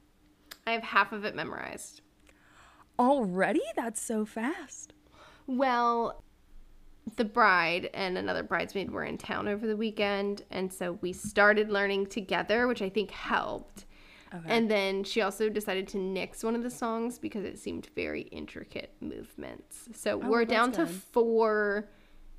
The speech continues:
Speaker 1: little song clips instead of five. But, um, yeah, I've got two of them down.
Speaker 2: Wow. Look at
Speaker 1: Proud
Speaker 2: you
Speaker 1: of
Speaker 2: go.
Speaker 1: myself. Mm,
Speaker 2: That's
Speaker 1: proud of
Speaker 2: awesome.
Speaker 1: myself. Thank you. Thank you.
Speaker 2: There's also an additional follow-up that we need to talk about here.
Speaker 1: Oh, yeah, what?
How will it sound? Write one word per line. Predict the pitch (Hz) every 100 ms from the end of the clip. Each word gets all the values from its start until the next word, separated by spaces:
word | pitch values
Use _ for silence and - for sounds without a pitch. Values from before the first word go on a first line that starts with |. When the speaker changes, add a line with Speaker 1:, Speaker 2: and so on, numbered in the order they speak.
| - 302 -
Speaker 1:
little | - 208 196
song | 196 190 180
clips | 175 - -
instead | - - -
of | -
five. | - - - - -
But, | 190 156 - -
um, | 190 165 - - - _ _ _ _ _ _ - - -
yeah, | 226 -
I've | 208
got | 214 214
two | - 196
of | 214
them | 220 214
down. | - - 208 - - - - _ _ _ - - - -
Speaker 2:
Wow. | 196 175 165 160 - - - 202 -
Look | 196
at | 185
Speaker 1:
Proud | 180
Speaker 2:
you |
Speaker 1:
of | 165
Speaker 2:
go. |
Speaker 1:
myself. | 156 - - - - - - - 277
Mm, | 214
Speaker 2:
That's | 202 180
Speaker 1:
proud | -
of | 165
Speaker 2:
awesome. | 170
Speaker 1:
myself. | 165 - -
Thank | 220 -
you. | - 240 -
Thank | 233 -
you. |
Speaker 2:
There's | 202 196
also | 190 196 226
an | 214
additional | 196 165 - 185
follow-up | 196 190 196
that | 196
we | 196
need | 196
to | -
talk | 190
about | - 202
here. | 214 220 240 - _ _ - -
Speaker 1:
Oh, | 277
yeah, | 311
what? | 254 254